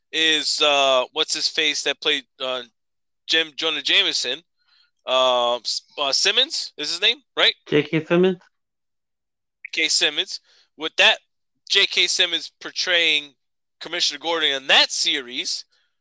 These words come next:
Speaker 1: which was Ben Affleck's as Commissioner Gordon. So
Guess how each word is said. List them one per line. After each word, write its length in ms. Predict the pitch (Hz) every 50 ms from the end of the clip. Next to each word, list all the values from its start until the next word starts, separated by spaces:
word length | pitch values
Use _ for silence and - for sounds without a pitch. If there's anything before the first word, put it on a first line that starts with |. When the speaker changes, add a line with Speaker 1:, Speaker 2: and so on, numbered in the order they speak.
| _ _
Speaker 1:
which 300 | - 165 170 - - - - _ _ _ _ 143
was 380 | 156 175 175 170 165 - -
Ben 240 | - - 165 147 139
Affleck's 600 | 151 185 247 330 - - - 196 175 156 - -
as 160 | 127 117 - - _ -
Commissioner 400 | - 165 160 151 - - 127 123
Gordon. 400 | 113 120 120 113 113 131 165 202 _ _ _ _ _ _ _ _ _ _ _ _ _ -
So 360 | - - - 165 165 160 -